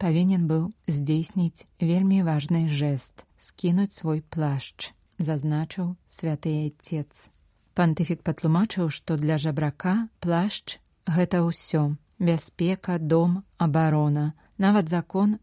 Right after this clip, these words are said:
абараняў плашч жабрака і абавязваў вярнуць яго ўвечары, калі ён быў узяты ў заклад. І ўсё ж, вельмі часта тое, што нас робіць нерухомымі, гэта нашы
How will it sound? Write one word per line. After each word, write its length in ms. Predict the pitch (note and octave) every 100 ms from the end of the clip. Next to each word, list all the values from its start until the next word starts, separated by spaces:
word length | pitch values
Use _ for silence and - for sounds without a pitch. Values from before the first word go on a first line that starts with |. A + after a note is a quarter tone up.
| _
абараняў 640 | F3 D3 D#3 D3+ D3+ E3
плашч 520 | - E3+ D#3 - - - -
жабрака 680 | D#3+ D#3+ D#3+ D3 - F#3 A3 _
і 140 | - G#3+
абавязваў 720 | F3+ D#3+ D#3+ D#3+ D#3 E3 F#3 - -
вярнуць 560 | E3 D#3 D#3 D#3 -
яго 320 | D#3+ E3 D#3+ - -
ўвечары, 640 | D#3+ D3 E3+ - G#3+ G3 G3 -
калі 240 | - F3+ G#3 G3
ён 160 | E3+ F3
быў 240 | D#3 E3+ -
узяты 720 | - D3+ - D3+ - E3 D#3+ - -
ў 80 | E3
заклад. 680 | E3 E3+ - D#3 D3 - - _ _
І 160 | - F#3
ўсё 320 | - - A3+
ж, 160 | - - _ _ -
вельмі 400 | F#3+ A#3 G3+ F#3+
часта 460 | - F3 - - D#3
тое, 240 | F3 F3
што 240 | D#3 -
нас 300 | D#3+ D#3 - E3+
робіць 480 | E3 D#3 D3+ - - -
нерухомымі, 960 | E3+ E3 D#3+ - A3+ A3 E3 D#3 D#3 - _ -
гэта 240 | G#3 G#3+
нашы 560 | F#3 D#3+ E3+ - F3+ F3